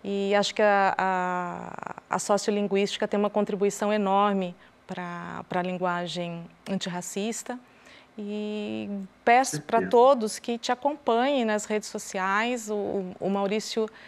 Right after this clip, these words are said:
Speaker 1: é muito ativo, sempre, e muito generoso com, com informações, com textos, com cursos, como ele tá fazendo aqui com a gente, de compartilhar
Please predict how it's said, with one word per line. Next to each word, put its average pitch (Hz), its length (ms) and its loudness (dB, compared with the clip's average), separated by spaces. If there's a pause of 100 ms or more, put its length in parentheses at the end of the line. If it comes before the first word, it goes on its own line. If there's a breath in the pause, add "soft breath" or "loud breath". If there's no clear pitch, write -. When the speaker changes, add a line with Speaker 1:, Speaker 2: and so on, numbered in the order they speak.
(100)
Speaker 1:
é - 60 -2
muito 226 220 2
ativo, 233 720 0 (260 loud breath)
sempre, - 480 -2
e 226 60 2
muito 233 220 2
generoso 220 720 6
com, 208 240 -6
com 202 140 -8
informações, 220 920 0
com 180 160 -8
textos, 220 640 2
com 185 160 -6
cursos, 240 800 -2
como 220 220 -2
ele 214 120 2
tá 208 320 0 (400 loud breath)
fazendo 202 360 0
aqui 202 160 -6
com - 100 -4
a 196 60 2
gente, 190 400 -4
de 208 500 -2
compartilhar 196 760 0